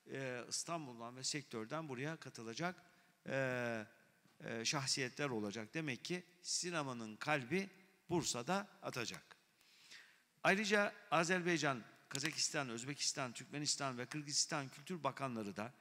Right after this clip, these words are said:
Bakanımız Sayın Mehmet Nuri Ersoy'un davetlisi olarak beş Kasım'da ödül göcemize katılacaklar.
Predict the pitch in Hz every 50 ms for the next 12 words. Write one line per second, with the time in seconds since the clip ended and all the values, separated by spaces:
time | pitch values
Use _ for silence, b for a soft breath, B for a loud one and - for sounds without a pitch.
0 | B B B B B B _ - 156 135 160 165 160 165 165 165 - - - 160
1 | 165 160 151 147 151 151 147 139 135 - 151 156 151 131 117 - 165 165 135 -
2 | 131 120 117 113 - 135 151 156 143 123 - - - - - 104 107 110 123 147
3 | 180 185 - B B B B B B B _ _ _ _ _ _ - 175 170 190
4 | 208 196 - - - 147 135 - 131 131 123 117 113 - - - 156 156 165 185
5 | 156 127 113 139 135 123 131 120 120 113 123 170 190 208 - - _ _ _ _
6 | _ _ _ _ _ _ - 147 139 - 117 107 101 98 87 92 85 - - 82
7 | 78 -